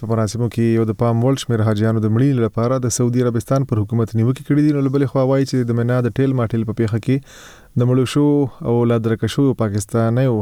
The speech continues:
حاجیانو پر مسله د پاکستان حکومت چوپتیا غوره کړې ده. د لیکنې تر مخه د پاکستان حکومت د هغه هیواد مطبوعاتي ادارو ته ویلي چې د مینا د پیښې لپاره د سعودي پر حکومت له انتقاد کولو ډډه وکړي.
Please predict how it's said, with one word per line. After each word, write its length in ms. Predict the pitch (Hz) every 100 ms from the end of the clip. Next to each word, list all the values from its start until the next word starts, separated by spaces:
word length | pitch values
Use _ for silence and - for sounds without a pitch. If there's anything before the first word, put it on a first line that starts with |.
| 104
حاجیانو 380 | 101 110 110 110
پر 100 | 107
مسله 320 | 104 107 113 127
د 80 | 135
پاکستان 480 | 117 101 - 110 104 98
حکومت 420 | 110 107 - -
چوپتیا 560 | - - 107 - 120
غوره 240 | 95 101 95
کړې 180 | 104 104
ده. 60 | 101 - - - - - 127
د 120 | 127
لیکنې 260 | 147 143 143
تر 80 | 135
مخه 180 | 143 131
د 60 | 127
پاکستان 480 | 113 - 127 123
حکومت 340 | 110 120 127 117
د 100 | 117
هغه 140 | 117 107
هیواد 280 | 113 107 107
مطبوعاتي 480 | 107 104 110 123 143
ادارو 220 | 113 113 110
ته 100 | 110 123
ویلي 200 | 143 135
چې 460 | 135 127 113 117
د 140 | 117 113
مینا 240 | 117 123
د 140 | 113 120
پیښې 240 | 113 110
لپاره 320 | 104 110 107 101
د 80 |
سعودي 240 | 107 110 139
پر 120 | 117 101
حکومت 360 | - 107 -
له 120 | 107 98
انتقاد 440 | 101 107 101 -
کولو 320 | 101 101 113 156 _ 123
ډډه 200 | 110 95 -
وکړي. 220 | 104